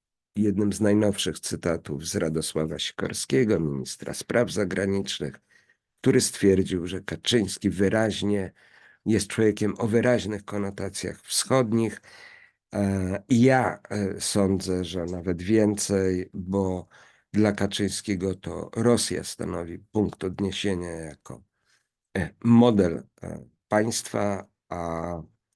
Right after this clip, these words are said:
a Putin stanowi po prostu dla niego niedościgniony wzór. Ale, <clears throat> no tak, wyrwało się panu prezesowi, że,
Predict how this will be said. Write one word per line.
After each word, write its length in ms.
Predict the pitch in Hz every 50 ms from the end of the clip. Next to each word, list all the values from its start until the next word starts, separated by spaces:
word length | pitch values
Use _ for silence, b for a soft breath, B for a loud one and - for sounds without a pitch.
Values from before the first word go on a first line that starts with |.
| _ _ _ _ -
a 80 | 120
Putin 420 | 101 - 131 131 123 - 120 110 101
stanowi 500 | - - - 113 98 92 90 80 92 80
po 120 | - 82
prostu 400 | 80 - 87 82 - - - 82
dla 200 | 78 - 87 82
niego 480 | 80 78 78 78 76 73 69 69 - - _
niedościgniony 1080 | - 107 104 101 90 80 90 - - - - 101 82 78 78 80 78 76 78 78 - - _ _
wzór. 560 | - 85 87 92 80 - 98 67 58 - - - _ _ _ b b b b b b b b b b b b b b b b b b b _ _ -
Ale, 640 | 151 143 135 143 147 143 139 135 135 135 135 139 - _ _ _ _ -
<clears throat> 1080 | 165 185 185 175 160 147 131 110 - _ _ _ _ _ _ _ _ - - - 117
no 120 | 160 185
tak, 520 | 180 190 - 85 73 69 - - - - -
wyrwało 580 | - 123 110 127 135 123 101 127 123 110 104 101
się 180 | - - 95
panu 300 | 95 - 95 90 80 80
prezesowi, 1120 | 80 - 87 87 80 82 80 82 - - 95 92 90 80 82 85 85 82 82 82 82 - _
że, 580 | - 87 80 80 82 76 76 76 78 73 73